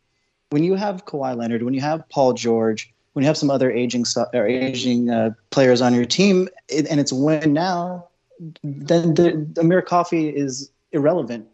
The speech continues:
when it comes down to crunch time. So that's fine. Marcus Morris, you know, you guys, you guys were just talking about he, how he's the contract that just cannot be, that cannot be traded. He's the, the player that just won't die. Well,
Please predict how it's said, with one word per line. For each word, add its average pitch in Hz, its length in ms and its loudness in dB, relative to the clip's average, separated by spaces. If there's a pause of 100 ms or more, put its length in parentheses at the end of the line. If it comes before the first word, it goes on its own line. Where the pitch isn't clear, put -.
(280)
when 160 220 -6
it 151 80 -6
comes 131 140 -4
down 127 80 -2
to 127 60 -6
crunch 165 180 -2
time. 107 120 -8
So 123 80 -6
that's 175 160 2
fine. 113 280 -6 (460)
Marcus 175 260 2
Morris, 151 460 -4 (500)
you 139 100 -4
know, 143 60 -2
you 143 100 2
guys, 156 240 2
you 151 80 -4
guys 143 180 -4
were 139 60 -8
just 147 220 -12
talking 139 260 -8
about 127 160 -6
he, 135 140 -8
how 131 160 -10
he's 131 160 -6
the 123 60 -8
contract 131 680 -4
that 120 240 0
just - 220 -8
cannot 131 300 0
be, 135 140 -6 (120)
that - 240 -8
cannot 139 200 2
be 143 80 2
traded. 156 320 6
He's 120 220 -4
the, 113 260 -2
the 123 80 -10
player 139 300 0
that 120 160 -2
just - 160 -10
won't 131 220 -2
die. 139 220 2
Well, 180 360 0